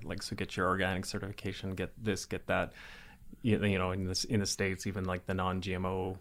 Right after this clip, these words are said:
kind of push. But yeah, so in a sense, we, do we actually need anything? But, but I think what, what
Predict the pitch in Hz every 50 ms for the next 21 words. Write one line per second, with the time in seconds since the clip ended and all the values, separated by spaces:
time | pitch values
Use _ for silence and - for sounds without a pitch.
0 | - - - 98 92 92 - - - - - - - - - - - - - -
1 | - 120 120 104 92 90 - - - 147 123 - 131 120 117 113 110 - - -
2 | - - - - - - - 147 139 123 113 - - 131 120 107 113 110 107 -
3 | - - 127 113 - - 117 120 117 110 117 120 117 120 120 - 131 127 127 127
4 | 131 135 123 143 147 147 131 120 107 - - - 131 127 123 131 123 156 156 143
5 | 135 120 - 123 127 123 113